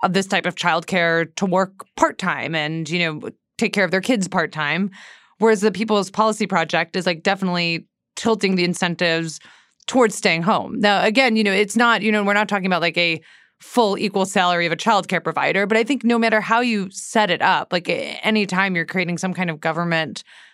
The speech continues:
subsidy program, some kind of allowance, you're going to be tilting the scales a little bit. And, you know, you're not telling anybody, like, "Yes, you have to work,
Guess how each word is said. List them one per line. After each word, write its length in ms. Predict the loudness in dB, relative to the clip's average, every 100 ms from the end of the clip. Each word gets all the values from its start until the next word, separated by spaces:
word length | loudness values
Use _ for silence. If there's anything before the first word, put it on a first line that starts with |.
| _ _
subsidy 400 | 0 0 2 2
program, 380 | 2 2 2 2
some 140 | 0
kind 160 | 0 0
of 40 |
allowance, 500 | 2 2 2 0 -2
you're 80 | -2
going 180 | 0 0
to 40 |
be 180 | 0 -4 -6
tilting 760 | -2 -2 0 0 0 -2 -8 -12 -20 _ -4
the 100 | -2
scales 380 | 2 2 2
a 60 | 0
little 300 | 0 0 0
bit. 280 | 2 2 2
And, 240 | 0 0
you 120 | -2
know, 120 | 0 0
you're 160 | 2
not 220 | 2 0 -4 -10
telling 380 | -2 2 2 2
anybody, 400 | 0 0 0 0
like, 180 | -4 -4
"Yes, 300 | -4 -4 -8
you 60 |
have 80 | -6
to 100 | -6
work, 460 | -2 -2 -2 -10